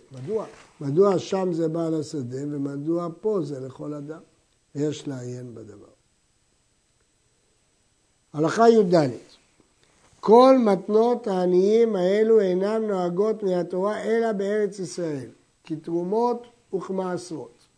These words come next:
הרי הכתוב אומר, "וקוצריכם את קציר ארציכם, וכי תקצור קצירך בשדיך". כלומר, הרמב"ם פוסק שהדין של פאה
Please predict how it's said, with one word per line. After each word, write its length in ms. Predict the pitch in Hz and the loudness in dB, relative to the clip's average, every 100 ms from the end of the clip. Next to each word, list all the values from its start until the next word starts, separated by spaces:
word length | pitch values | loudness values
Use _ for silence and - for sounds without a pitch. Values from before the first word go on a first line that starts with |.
| _ _ _ _ _ | _ _ _ _ _
הרי 340 | 147 170 240 247 | -2 4 6 4
הכתוב 580 | 220 202 175 233 240 | 2 -2 -2 0 2
אומר, 360 | 208 202 233 220 | 2 2 2 2
"וקוצריכם 720 | 214 208 180 196 185 226 233 226 | 2 -2 -2 -2 -2 0 2 2
את 120 | - | 0
קציר 460 | - - 240 233 | -10 -4 0 0
ארציכם, 920 | 233 220 196 - 240 208 208 240 220 160 - _ _ _ _ - | 0 -2 -2 -2 0 0 2 2 2 0 -8 _ _ _ _ -8
וכי 320 | 143 170 233 | -2 2 0
תקצור 560 | 233 208 180 233 233 202 | 0 -4 -2 0 0 -2
קצירך 320 | 226 202 202 175 196 | -2 -2 -2 -2 2
בשדיך". 840 | 220 214 214 226 196 220 240 233 139 - _ _ _ _ - 131 - _ _ _ _ | 4 4 2 -4 0 2 2 0 -10 -20 _ _ _ _ -16 -16 -16 _ _ _ _
כלומר, 480 | - 160 185 170 120 - _ _ - | 0 2 4 2 -4 -14 _ _ -8
הרמב"ם 480 | 160 185 202 233 247 247 | 0 0 4 6 4 2
פוסק 460 | 208 - 185 170 - - _ _ _ _ _ _ | -2 0 0 -2 -4 -18 _ _ _ _ _ _
שהדין 840 | - 160 151 151 208 240 240 240 - _ _ _ _ _ _ | -10 -4 -4 -2 0 2 2 -2 -16 _ _ _ _ _ _
של 300 | - 190 185 156 | -8 -2 0 0
פאה 580 | 190 180 190 208 226 | -2 2 6 6 6